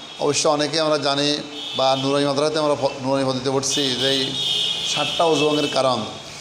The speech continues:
পায়খানা, প্রস্রাবের রাস্তা দিয়ে কোনো কিছু বের হলে অজু ভঙ্গ হয়ে যায়, মুখ ভরে বমি করলে অজু ভঙ্গি হয়ে, ভেঙে যায়,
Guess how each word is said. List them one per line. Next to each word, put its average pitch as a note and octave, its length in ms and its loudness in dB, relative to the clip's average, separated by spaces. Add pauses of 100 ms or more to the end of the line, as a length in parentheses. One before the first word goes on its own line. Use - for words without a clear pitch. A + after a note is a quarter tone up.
(340)
পায়খানা, D3+ 320 2
প্রস্রাবের C#3+ 380 2
রাস্তা C#3+ 240 0
দিয়ে C#3+ 100 0
কোনো C#3 160 0
কিছু C3+ 180 -2
বের C3+ 200 0
হলে C3+ 120 2
অজু B2+ 200 0
ভঙ্গ C3 160 0
হয়ে D3 200 4
যায়, E3 200 2 (1040)
মুখ D3 220 -2
ভরে F3+ 280 0
বমি D#3+ 240 2
করলে D3+ 320 2
অজু C#3 180 0
ভঙ্গি C3+ 260 0
হয়ে, B2+ 180 2
ভেঙে B2+ 440 -4
যায়, G#2+ 280 -2